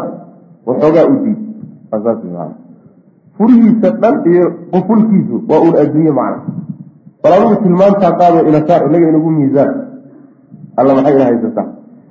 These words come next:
Alkhaamisatu, midda shanaad waxa weeye qawluhu, nabiga odhaahdiisa uu yidhi salawatullahi wasalaamu calayhi, "Ta'isa wa dutakasa." Ta'isa ha halaagsamo oo inkaan ha ku dhacdo.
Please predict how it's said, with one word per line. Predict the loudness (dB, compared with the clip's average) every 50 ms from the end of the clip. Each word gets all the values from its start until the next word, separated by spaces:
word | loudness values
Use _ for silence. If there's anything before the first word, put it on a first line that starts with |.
| _ _ _ _ _ 0
Alkhaamisatu, | 0 0 2 2 2 2 2 2 0 0 0 0 0
midda | 0 0 0 0
shanaad | 0 2 2 2 2 2
waxa | 2 2 2 2
weeye | 0 0
qawluhu, | 0 0 0 0 2 2 2 2 2 0 -2 -6 -14 -20 -20 -20 -20 _ -20 -16 -6
nabiga | -2 0 2 2 4 4 2
odhaahdiisa | 4 4 4 4 2 2 0 -2 -4 -4 -2
uu | -2 -2
yidhi | -2 -2 -2 -2
salawatullahi | 0 0 2 2 2 2 0 0 0
wasalaamu | 0 0 0 0 0 0
calayhi, | 0 0 0 -2 -2
"Ta'isa | 0 0 0 2 2 0 0 0 2 2 2 2 2 0
wa | 0 0 0
dutakasa." | 0 -2 -4 -2 -2 -2 -2 0 -2 -2 -2 -2 0 0 0 0 -2 -6 -12 -16 -20 -10 -4
Ta'isa | 0 0 0 2 0 -2 -2 -2 0 0 0 0 0 -2 -6 -12 -18 -20 _ -14 _
ha | 0 0 2
halaagsamo | 4 4 4 4 4 2 2 0 -2 -2 -2 0 0 0 -2 -6 -6
oo | -6 -2 -2
inkaan | 0 0 0 0
ha | 0 -2
ku | -2 0
dhacdo. | 0 0 0 0 -2